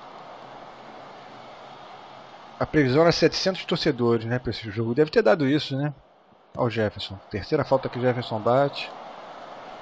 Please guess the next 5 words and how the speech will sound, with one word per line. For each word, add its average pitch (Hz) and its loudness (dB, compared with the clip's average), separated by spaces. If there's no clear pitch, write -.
Hum, 143 0
hum, 135 -6
hum, 120 -4
hum. 117 -10
Não, 160 -2